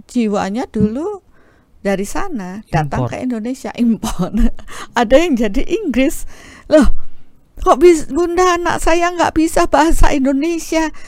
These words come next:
Speaker 1: Lah, saya mikir ini lahir jebrol, mamanya itu langsung ngoek-ngoek ya ngomongnya bahasa Indonesia. Tapi anaknya nggak bisa ngomong bahasa Indonesia. Baru setelah dipahami, oh dia itu sebelum ke Indonesia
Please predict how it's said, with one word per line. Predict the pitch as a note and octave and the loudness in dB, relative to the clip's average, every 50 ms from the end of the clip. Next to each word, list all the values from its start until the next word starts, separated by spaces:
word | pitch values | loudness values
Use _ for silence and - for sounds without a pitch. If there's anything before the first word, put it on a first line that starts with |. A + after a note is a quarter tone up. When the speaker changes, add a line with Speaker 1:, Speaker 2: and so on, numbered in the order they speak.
| - - - - | -18 -18 -10 -4
Speaker 1:
Lah, | G3 | 2
saya | G#3+ - C4+ C#4 C#4 | 6 6 8 8 6
mikir | C#4 C#4+ C#4+ C4 - - A#3+ A3+ B3 B3+ | 4 2 0 -2 -2 2 4 6 6 6
ini | B3 D4 C#4 | 4 2 0
lahir | C#4+ C#4+ C4+ C4+ A#3 C#4 C#4 - | 0 0 2 4 4 4 4 2
jebrol, | - G3 - - - - - - - A#3 A3 A3+ - _ _ _ _ _ _ _ _ _ | 0 -4 0 2 4 4 4 4 2 0 -2 -6 -8 _ _ _ _ _ _ _ _ _
mamanya | - A3 G#3+ G#3 G#3 G3+ G#3 A3 A3+ A3+ A#3 | -6 -4 -4 -2 -2 -2 -2 -2 -2 -2 -4
itu | A3+ - B3+ | -4 -4 -4
langsung | A#3+ G#3+ A3+ A#3 - A#3 G#3 G#3 | -4 -4 -4 -4 -4 -6 -6 -6
ngoek-ngoek | G#3+ G#3+ G#3 - - - G#3+ A#3 B3+ - | -6 -6 -6 -6 -6 -4 -4 -4 -4 -2
ya | G3+ G3+ F3+ F#3+ | -4 -4 -4 -4
ngomongnya | G3+ G3 G3+ G#3 G3+ G#3 A3+ A#3+ A#3+ | -4 -4 -4 -4 -4 -4 -4 -4 -4
bahasa | - A3+ G3+ - - F3 F3 | -6 -6 -6 -6 -4 -4 -4
Indonesia. | E3+ E3+ D3+ E3 F#3+ G3 F#3 - - - - - - - - - - - - - | -4 -6 -6 -8 -8 -8 -10 -10 -8 -8 -8 -8 -10 -12 -14 -16 -20 -20 -14 -8
Tapi | - C#4+ - - D#4+ | -6 -4 0 2 2
anaknya | D#4+ E4 D#4+ E4 E4+ F4 - E4+ F#4 F4 | 2 2 0 0 -2 -4 -4 -4 -4 0
nggak | D4+ B3 G3+ G3+ A#3+ | 0 0 0 2 2
bisa | B3 D4 C4+ | 4 4 4
ngomong | C4 C#4 C4+ C4+ C#4 D4 | 4 2 0 -2 -2 -2
bahasa | G#3+ F#3+ G#3 - A3+ | 0 2 2 2 2
Indonesia. | A#3+ B3 C4 C#4 B3+ C#4 C#4+ C#4+ - - - F#3+ - - - - - - - - - | 2 0 -2 -2 -2 -2 -4 -6 -6 -8 -10 -10 -10 -14 -20 -20 -20 -20 -20 -12 -8
Baru | - E3+ B3+ F#3+ F#3 F#3+ | -6 -4 -4 -4 -4 -4
setelah | - - - F3 F3 F3+ - | -2 -2 0 0 -2 -4 -4
dipahami, | - A3+ - - E3 F3 F#3 E3 D#3+ F3 F#3+ A3 | -4 -4 -4 -4 -6 -8 -8 -8 -8 -8 -10 -10
oh | A3+ A#3+ B3+ C4 C4 C4+ C#4 C4+ | -10 -10 -10 -10 -10 -10 -12 -12
dia | - - F3 F3 F3+ F#3 D#3+ D#3 | -12 -12 -10 -6 -4 -4 -2 -4
itu | D3+ - E3+ E3 | -4 -6 -8 -8
sebelum | - F3 - - E3 E3 D#3+ D#3+ D3 - - - - - - - | -8 -8 -10 -8 -10 -8 -8 -10 -12 -14 -16 -20 -20 -20 -12 -6
ke | - - E3+ | -4 -2 -2
Indonesia | F#3 D#3+ E3+ E3+ D#3 F3 F3+ F3+ F#3 F3+ - - G3 F3+ | -2 -2 -4 -6 -6 -6 -6 -6 -8 -8 -6 -6 -4 -4